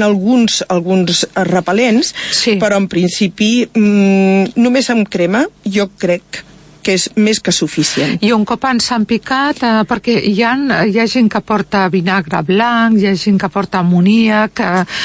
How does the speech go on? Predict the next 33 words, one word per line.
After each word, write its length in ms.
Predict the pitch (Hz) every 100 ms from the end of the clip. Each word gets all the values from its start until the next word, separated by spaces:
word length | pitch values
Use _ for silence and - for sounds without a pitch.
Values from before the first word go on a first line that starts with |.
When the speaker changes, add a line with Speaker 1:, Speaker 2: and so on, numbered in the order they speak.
| -
Speaker 2:
aquests 380 | - 240 302 -
remeis 340 | 285 247 254 247
serveixen 800 | - 208 214 240 - 285 285
o 580 | 233 202 202 175 170 165 - - -
Speaker 1:
Eh, 100 | 254
serveixen, 800 | 247 277 269 302 - 349 370 330 - 190
sí, 340 | - - 180 190 -
en 120 | 214 214
algunes 440 | 220 262 285 262
espècies 720 | 226 - 196 - 269 294 - -
serveixen, 680 | - 180 175 180 - 165 170 - - -
però 200 | 233 240
el 60 | 233
que 100 | 262
va 100 | 294
millor 400 | 277 254 320 320 _
és 300 | 285 277 - - -
l'aigua 300 | 262 262 247
de 80 | 220
mar. 180 | 175 - - _ - - - -
Speaker 2:
Sí, 240 | - 269
més 240 | 233 262 -
que 120 | 320
l'aigua 320 | 285 254 254
dolça, 400 | 233 214 - 180
eh? 120 | 208 359
Speaker 1:
Més 220 | 262 285 -
que 100 | 262
l'aigua 300 | 233 196 185
dolça, 480 | 147 156 - 180 - -
aigua 240 | 277 269 233
de 100 | 208
mar. 240 | 143 -